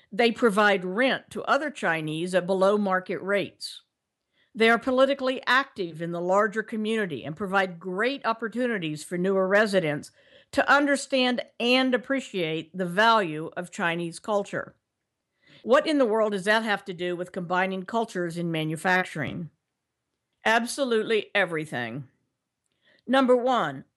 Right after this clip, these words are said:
does the leadership team have an accurate picture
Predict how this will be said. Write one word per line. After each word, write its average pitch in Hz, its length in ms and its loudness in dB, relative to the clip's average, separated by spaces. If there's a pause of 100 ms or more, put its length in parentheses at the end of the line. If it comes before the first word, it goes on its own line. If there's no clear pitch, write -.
does 190 300 -2
the 208 100 2
leadership 269 720 0
team 170 580 -2
have 196 220 2
an 185 160 2 (160)
accurate 262 800 0
picture 160 640 -8